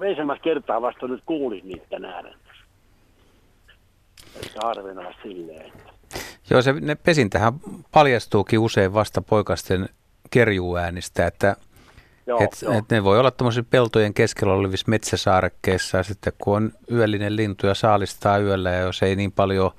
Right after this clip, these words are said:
Speaker 2: itse liiku tai ole tarkkana yöllä, et se,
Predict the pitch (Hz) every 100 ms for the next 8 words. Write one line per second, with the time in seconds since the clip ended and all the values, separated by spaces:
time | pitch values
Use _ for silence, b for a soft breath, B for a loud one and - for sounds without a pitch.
0 | B B B B B B B B B _
1 | 117 - 104 104 107 101 104 - - 101
2 | 98 - 107 - 98 95 92 101 92 90
3 | 87 -